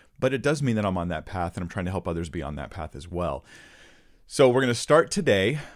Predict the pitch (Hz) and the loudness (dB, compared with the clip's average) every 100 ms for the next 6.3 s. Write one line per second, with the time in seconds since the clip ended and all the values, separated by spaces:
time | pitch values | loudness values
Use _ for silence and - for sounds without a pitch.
0 | - - 120 117 - 113 - 131 139 120 | -16 0 4 4 2 -2 0 0 0 -2
1 | 110 - 131 135 117 110 110 107 73 104 | -4 0 0 2 2 -2 0 0 0 -4
2 | - - _ _ - 110 - 151 143 131 | -8 -20 _ _ -2 -2 2 0 2 2
3 | 131 117 95 87 98 - - 95 95 87 | 2 4 4 4 2 -2 -8 -4 -2 -2
4 | 85 110 127 131 113 - 92 87 101 - | -4 -2 0 2 0 0 -4 -2 -2 2
5 | 120 127 104 - 104 113 104 90 - 107 | 0 0 -4 -4 -2 0 0 -2 -4 -2
6 | 92 80 | -2 -2